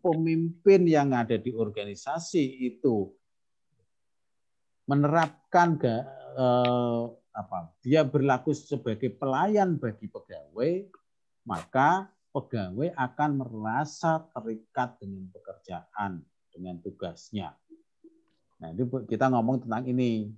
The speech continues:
secara singkat. Nah, dengan job involvement yang semakin tinggi, maka pegawai akan dapat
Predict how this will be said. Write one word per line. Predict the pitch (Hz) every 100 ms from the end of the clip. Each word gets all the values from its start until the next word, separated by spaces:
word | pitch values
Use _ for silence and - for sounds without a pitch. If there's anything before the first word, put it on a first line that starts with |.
| _ _ _ _ _
secara | 98 98
singkat. | 95 104 98 80 76 _ _ _ _ _ _ _ _ _ _ _
Nah, | 87 78 76 _ - - _ _ _
dengan | 127 180 226 220
job | 165 147 147
involvement | 139 131 180 208 - 185 170
yang | 147
semakin | 127 139 127 120 123 113
tinggi, | 117 101 90 90 101 143 165
maka | 139 113 107 _ - 139 147
pegawai | - 151 110 120 127
akan | 120 135
dapat | 107 101 113